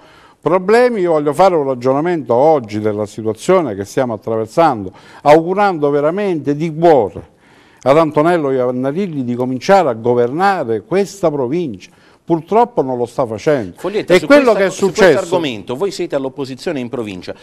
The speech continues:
Speaker 2: cosa vi separa? Visto che provenite comunque da una formazione che per anni ha
Speaker 1: Ma mi
Speaker 2: governato
Speaker 1: ci, ci
Speaker 2: con
Speaker 1: separa,
Speaker 2: il centrodestra,
Speaker 1: ci
Speaker 2: cosa
Speaker 1: separa
Speaker 2: vi
Speaker 1: un
Speaker 2: separa dal P D L?
Speaker 1: atteggiamento di arroganza di tante persone all'interno del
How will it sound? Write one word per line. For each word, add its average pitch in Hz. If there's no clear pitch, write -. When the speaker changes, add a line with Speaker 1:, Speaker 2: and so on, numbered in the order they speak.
Speaker 2:
cosa 247
vi 160
separa? 107
Visto 175
che 151
provenite 131
comunque 135
da 110
una 107
formazione 110
che -
per 95
anni 127
ha 98
Speaker 1:
Ma -
mi 92
Speaker 2:
governato 113
Speaker 1:
ci, -
ci -
Speaker 2:
con -
Speaker 1:
separa, 139
Speaker 2:
il 131
centrodestra, 139
Speaker 1:
ci 165
Speaker 2:
cosa -
Speaker 1:
separa 165
Speaker 2:
vi 147
Speaker 1:
un 151
Speaker 2:
separa 143
dal 110
P 156
D 143
L? -
Speaker 1:
atteggiamento 120
di 107
arroganza 151
di 107
tante 147
persone 143
all'interno 131
del 110